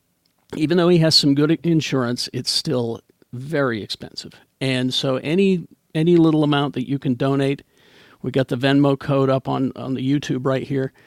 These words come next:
uh, but we've also got it in all of our social networks. And I would ask all of you, when you see it on our, on our social pages, forward that to people you know.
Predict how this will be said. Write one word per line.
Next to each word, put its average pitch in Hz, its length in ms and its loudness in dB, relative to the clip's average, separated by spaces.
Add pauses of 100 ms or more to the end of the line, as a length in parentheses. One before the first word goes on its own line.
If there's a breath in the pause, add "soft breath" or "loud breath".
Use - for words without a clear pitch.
(320 soft breath)
uh, - 320 -12
but - 320 -8
we've 127 260 -2
also 151 300 2
got 139 160 6
it 127 100 4
in 131 100 2
all 143 160 4
of 147 60 2
our 147 80 0
social 143 360 -2
networks. 139 380 -2
And 175 140 4
I 190 100 8
would 202 120 8
ask 196 280 4
all 196 240 8
of 156 120 4
you, 117 320 0
when 147 180 0
you 143 140 4
see 202 260 2
it 180 160 4
on 131 160 0
our, 120 160 -2 (400)
on 135 120 0
our 127 80 0
social 120 420 -4
pages, 123 580 -8 (560)
forward 226 540 4
that 156 220 4
to - 80 -10
people 104 360 -8
you 101 120 -10
know. - 180 -18